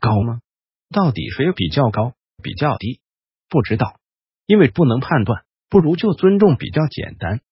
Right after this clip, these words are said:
免得得罪了其实来头很大的家伙。因为这个人知，人就变得很小心，对老婆也很好，对任何人都很好。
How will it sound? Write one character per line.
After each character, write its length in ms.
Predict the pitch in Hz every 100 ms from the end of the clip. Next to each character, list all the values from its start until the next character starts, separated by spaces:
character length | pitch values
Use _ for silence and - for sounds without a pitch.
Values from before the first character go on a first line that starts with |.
| _
免 260 | 95 85 87
得 100 | 101
得 200 | 101 113
罪 180 | 208
了 140 | 117 - _ _
其 180 | - 156
实 140 | 156
来 200 | 175 135
头 160 | 135 127
很 280 | 131 - 69
大 160 | 160
的 80 | 113
家 220 | 78 85
伙。 240 | 69 - - _ _ _ _
因 160 | - 180
为 100 | 170
这 140 | 165
个 100 | 147 90
人 200 | 80 120
知， 260 | 143 139 - _
人 260 | - 87 131
就 140 | 175
变 220 | 160 196
得 80 | 127
很 220 | 117 120
小 200 | 156 -
心， 220 | - 117 127 _ _
对 160 | - 214
老 260 | 113 78 -
婆 180 | 117 110
也 100 | -
很 260 | - 117
好， 300 | 160 - - _ _ _
对 120 | 202
任 260 | 147 220
何 160 | 127 139
人 220 | 147 127
都 180 | 151 165
很 240 | - 107
好。 240 | 139 -